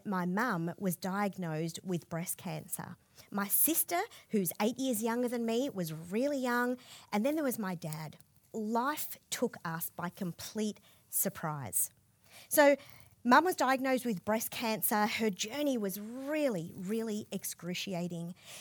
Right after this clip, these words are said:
It was back in, we're talking twenty-seven years ago, where, uh, the whole cancer front and findings and research were nothing like they are today.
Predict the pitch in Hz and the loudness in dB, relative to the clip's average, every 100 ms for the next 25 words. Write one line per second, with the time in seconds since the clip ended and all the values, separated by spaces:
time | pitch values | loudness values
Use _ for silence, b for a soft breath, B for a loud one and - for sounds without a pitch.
0 | B 220 226 226 196 277 285 - 277 214 | B 0 4 2 2 2 0 0 2 2
1 | 214 214 202 202 269 220 160 - 277 269 | 2 0 -4 0 -2 0 -4 -4 -4 0
2 | 294 247 220 196 190 190 175 160 170 B | 0 2 2 2 0 -2 0 2 0 B
3 | B 196 202 185 185 190 B 185 170 170 | B -4 0 2 2 0 B 0 2 2
4 | 202 185 240 233 220 - - 262 262 - | 0 -4 2 2 2 -2 -6 -2 -2 -2
5 | 254 - 247 247 247 147 151 240 262 277 | -4 -2 0 0 0 -6 -6 -6 -2 0
6 | 277 240 175 156 196 254 - 262 - - | 0 0 -2 -4 -4 -4 -2 -4 -4 -8
7 | 226 240 262 320 - 170 123 156 196 185 | -8 -4 0 -2 -2 -6 -6 -8 -4 -4
8 | - 175 170 165 165 165 156 - | -4 -6 -4 -6 -8 -8 -10 -12